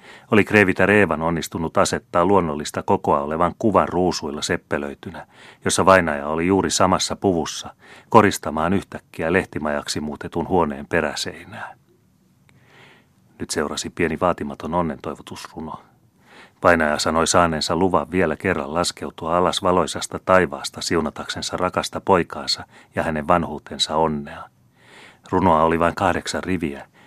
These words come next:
mutta ne lausuttiin erinomaisen hyvin. Manalle mennyt äiti, joka siunasi poikaansa hänen tyttärensä muodossa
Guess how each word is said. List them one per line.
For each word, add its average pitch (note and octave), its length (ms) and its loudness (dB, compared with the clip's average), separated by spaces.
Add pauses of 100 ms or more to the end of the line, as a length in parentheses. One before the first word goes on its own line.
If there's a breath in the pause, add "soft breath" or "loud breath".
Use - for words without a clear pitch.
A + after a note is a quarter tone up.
(160 soft breath)
mutta F#2 200 -8
ne E2 100 -6
lausuttiin E2 580 -2
erinomaisen C#2 720 -4
hyvin. D2 320 -8 (920)
Manalle D#2+ 320 4
mennyt D2+ 340 -6
äiti, E2+ 460 0 (240 loud breath)
joka F#2 200 -2
siunasi E2+ 480 0
poikaansa D#2 600 0
hänen D#2 240 -4
tyttärensä D#2 540 -4
muodossa D#2+ 560 -2